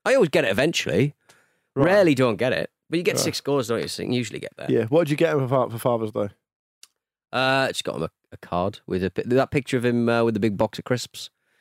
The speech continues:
Speaker 2: Oh, yeah,
Speaker 1: On
Speaker 2: you sent me
Speaker 1: Christmas,
Speaker 2: that,
Speaker 1: when
Speaker 2: actually,
Speaker 1: he,
Speaker 2: yeah.
Speaker 1: uh, when my
Speaker 2: When he
Speaker 1: mum's
Speaker 2: came back on Christmas Day
Speaker 1: my
Speaker 2: with
Speaker 1: mum,
Speaker 2: crisps.
Speaker 1: my mum sent him out for, uh, a couple of ba-, a couple of bags of crisps, in her words, and he came back with a, a box of thirty-six
Speaker 2: Yeah.
Speaker 1: that I think were out of date.
Speaker 2: Just the two of them.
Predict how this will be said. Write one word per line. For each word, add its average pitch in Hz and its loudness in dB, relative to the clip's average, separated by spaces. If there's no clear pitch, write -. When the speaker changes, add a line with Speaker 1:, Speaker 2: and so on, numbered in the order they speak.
Speaker 2:
Oh, 214 4
yeah, 220 4
Speaker 1:
On 233 4
Speaker 2:
you 190 4
sent 196 2
me 170 4
Speaker 1:
Christmas, - 6
Speaker 2:
that, 139 4
Speaker 1:
when 127 2
Speaker 2:
actually, 123 2
Speaker 1:
he, 135 4
Speaker 2:
yeah. 110 2
Speaker 1:
uh, 90 -8
when 104 0
my 104 0
Speaker 2:
When - 4
he 110 2
Speaker 1:
mum's 110 -2
Speaker 2:
came 156 2
back 147 2
on 135 -4
Christmas 135 -4
Day 143 2
Speaker 1:
my 131 4
Speaker 2:
with 120 2
Speaker 1:
mum, 123 4
Speaker 2:
crisps. 117 -2
Speaker 1:
my 110 2
mum 113 2
sent 107 -2
him 101 2
out 104 0
for, 104 2
uh, 98 2
a - -8
couple 85 -6
of - -4
ba-, 87 -2
a 117 -4
couple - -4
of 98 -4
bags 95 -2
of - -8
crisps, - -6
in 87 -2
her 92 0
words, 92 0
and 95 -4
he 92 -4
came 98 0
back 90 -2
with 120 0
a, 95 0
a - -2
box - -4
of 87 -4
thirty-six - -4
Speaker 2:
Yeah. 117 -4
Speaker 1:
that 107 0
I - -4
think - -4
were 92 0
out 87 -2
of 82 -8
date. 85 -2
Speaker 2:
Just 131 -6
the 120 -10
two 113 -2
of 101 0
them. 117 -6